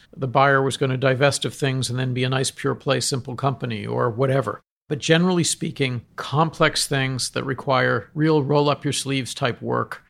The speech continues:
where many other people, particularly traditional high yield players, mutual funds and so forth,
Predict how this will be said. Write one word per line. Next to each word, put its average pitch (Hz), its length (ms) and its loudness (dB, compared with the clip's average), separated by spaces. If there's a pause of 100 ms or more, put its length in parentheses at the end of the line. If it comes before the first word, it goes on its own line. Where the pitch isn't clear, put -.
(120)
where 131 220 0
many 143 320 4
other 139 160 2
people, 135 560 -4
particularly 143 520 0
traditional 127 500 -2
high 120 160 2
yield 123 460 -2
players, 127 680 0
mutual 120 340 -4
funds 120 340 -4
and 123 80 -6
so 123 160 -4
forth, 120 360 -6